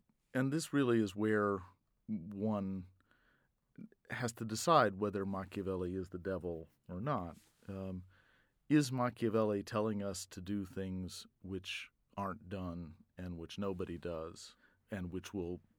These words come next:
result in the breakdown of mora-, uh, the, the social f-, social fabric and, and, and, uh, ethics and politics as we know them?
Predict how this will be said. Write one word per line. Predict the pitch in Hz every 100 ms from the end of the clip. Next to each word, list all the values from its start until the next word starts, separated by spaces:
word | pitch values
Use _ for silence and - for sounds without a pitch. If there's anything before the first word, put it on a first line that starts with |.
| -
result | 104 92 101 95 92 92
in | 90
the | 85
breakdown | 80 90 92 - 90 85 85
of | 80 -
mora-, | 85 87 85 85 -
uh, | 95 85 78
the, | 85 _ _ -
the | 95
social | - 95 87 87
f-, | - - - - - _ - - - -
social | - 98 - 87
fabric | - 95 82 87 87 - 90
and, | 87 82 -
and, | 92 90 87 87 -
and, | 90 85 87 85
uh, | 90 87 85 -
ethics | 87 - 87 - -
and | 87 85 82 -
politics | 87 85 85 82 -
as | 85 82
we | 85
know | 117 131
them? | 104